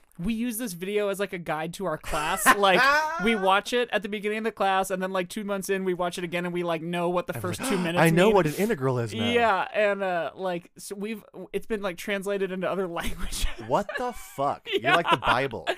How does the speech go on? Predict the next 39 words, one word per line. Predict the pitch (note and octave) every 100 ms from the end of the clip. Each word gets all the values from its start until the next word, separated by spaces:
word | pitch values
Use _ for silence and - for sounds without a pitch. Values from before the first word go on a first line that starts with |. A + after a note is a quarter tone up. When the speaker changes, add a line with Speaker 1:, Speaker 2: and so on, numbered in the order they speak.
| A#4+ B4+ D4+
Speaker 1:
It's | B3+ -
really | A#3 A#3
bizarre. | A3 A3 G#3+ G3+ G3
There | B3
was | B3+
a | A#3
guy | A3 G#3+ G#3
I |
met | G3+ G#3
in | G3
college. | F#3 F3+ F#3 F#3+
We | F#3+ F#3+
did, | F#3 F3+
like, | F3+ E3+
a, | E3+ E3
a | D#3
play | E3 - E3+
together, | E3+ E3+ E3+ F3 F#3
and, | C#3+ E3+ E3
uh, | D#3 D#3 _ _ _ _ _
we | - F#3
were | F#3
talking, | F3 G3 F3+ F#3 -
a |
bunch | F3 F#3+
of | F#3
us | E3+ D#3+
were | E3+ D3+ D3 -
together | - D#3+ D3+ D3+
one | D3+
night | D3+ D3+
talking | E3+ D#3+
about, | D#3 D3+
like, | E3
videos | D3+ D3+ D#3 D#3 D#3
of |
ourselves | D#3 D3 F3+ D#3
online, | E3 D#3 D#3 D#3+
and | D#3+ D#3+